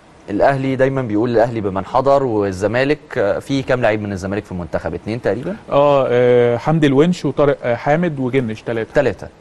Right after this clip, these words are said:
Speaker 1: يعني احنا بنتكلم إن من حداشر لعيب، يعني احنا ما عد-، ما عدناش سبعين في المية. آه،
Speaker 2: والنقاز وساسي،
Speaker 1: آه،
Speaker 2: آه، مش موجودين.
Speaker 1: مش موجودين، اه، في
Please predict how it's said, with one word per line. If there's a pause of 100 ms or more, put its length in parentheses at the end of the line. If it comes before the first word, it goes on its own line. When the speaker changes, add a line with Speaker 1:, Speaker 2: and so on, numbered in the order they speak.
(480)
Speaker 1:
يعني
احنا
بنتكلم
إن (840)
من
حداشر
لعيب،
يعني
احنا
ما
عد-، (220)
ما
عدناش
سبعين
في
المية. (640)
آه،
Speaker 2:
والنقاز
وساسي،
Speaker 1:
آه،
Speaker 2:
آه،
مش
موجودين.
Speaker 1:
مش
موجودين،
اه،
في